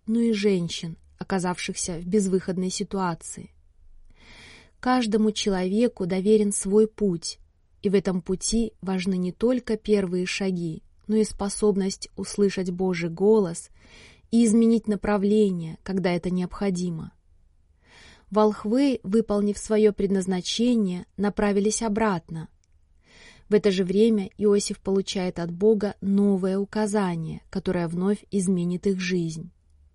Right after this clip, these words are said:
Иосифу явился ангел с указанием срочно бежать в Египет,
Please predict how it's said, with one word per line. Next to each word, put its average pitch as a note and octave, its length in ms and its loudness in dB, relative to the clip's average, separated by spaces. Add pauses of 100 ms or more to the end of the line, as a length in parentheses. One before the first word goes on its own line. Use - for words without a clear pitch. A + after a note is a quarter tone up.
(800)
Иосифу A3 460 4
явился G3+ 640 2
ангел G3+ 600 2
с - 140 -10
указанием F#3+ 600 0
срочно G3+ 540 0
бежать F#3+ 420 -2
в F#3+ 40 -4
Египет, G3 680 -2